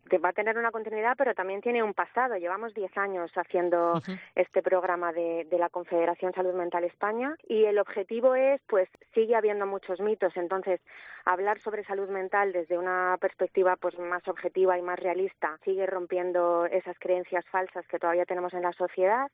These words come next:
Speaker 1: y además nos ayuda también a identificar cuanto antes un posible problema de salud mental para tomar las medidas lo antes posible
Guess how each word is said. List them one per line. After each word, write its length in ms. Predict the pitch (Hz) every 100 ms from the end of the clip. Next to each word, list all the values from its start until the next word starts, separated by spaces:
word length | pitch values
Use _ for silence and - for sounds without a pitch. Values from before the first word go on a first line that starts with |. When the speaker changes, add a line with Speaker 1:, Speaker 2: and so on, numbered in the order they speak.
| -
Speaker 1:
y 60 | 208
además 300 | 202 208 226
nos 180 | 240 220
ayuda 280 | 214 233 240
también 680 | 226 226 233 247 254 262 -
a 460 | 185 190 202 214 220 -
identificar 840 | 202 190 196 202 - 196 220 226
cuanto 400 | - 196 190 196
antes 520 | 208 233 233 233 262 269
un 120 | 226 226
posible 480 | 240 - 233 220 190
problema 460 | - 185 185 196 202
de 80 | 208
salud 260 | 208 208 208
mental 420 | 208 208 233 254
para 220 | 220 185
tomar 280 | 185 180 190
las 160 | 196
medidas 460 | 196 190 196 208 208
lo 80 | 202
antes 240 | 196 202
posible 560 | - 196 - 208 226